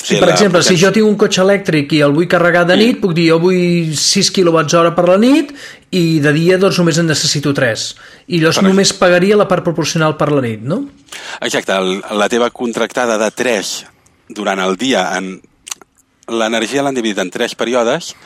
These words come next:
Speaker 2: la potència et deixen triar dos. Una que servirà per les hores P u, P dos i una que servirà per les hores P tres. De manera que si tu vols reduir molt la teva potència contractada en les hores P u, P dos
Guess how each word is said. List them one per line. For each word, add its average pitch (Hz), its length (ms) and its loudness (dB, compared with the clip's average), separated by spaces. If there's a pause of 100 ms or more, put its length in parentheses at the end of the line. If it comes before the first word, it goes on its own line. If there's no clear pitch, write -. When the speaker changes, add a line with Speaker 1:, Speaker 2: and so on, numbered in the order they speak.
(280)
Speaker 2:
la 107 180 -4
potència 131 560 -6
et 135 80 -16
deixen 110 220 -6
triar 107 260 -2
dos. - 280 -8 (520)
Una 117 380 0
que - 80 -10
servirà 104 400 -2
per 104 160 -6
les 95 160 -2
hores 104 240 -4
P 113 100 -4
u, 107 140 -4
P 135 100 -4
dos - 360 -6 (440)
i 113 140 -6
una 113 100 -4
que 113 80 -8
servirà 98 320 -4
per 95 140 -6
les 90 100 -4
hores 90 220 -10
P - 80 -8
tres. - 320 -14 (420)
De 104 140 -4
manera 101 180 -2
que 90 140 -6
si 104 160 -8
tu 107 100 -6
vols 107 360 -4 (260)
reduir 101 560 -4
molt 127 240 -2
la 92 80 -2
teva 110 180 -4
potència 113 380 -8
contractada 107 480 -4
en 95 80 -4
les 87 160 -8
hores 101 240 -6
P 117 160 -8
u, 117 100 -6
P 117 160 -4
dos 117 340 -4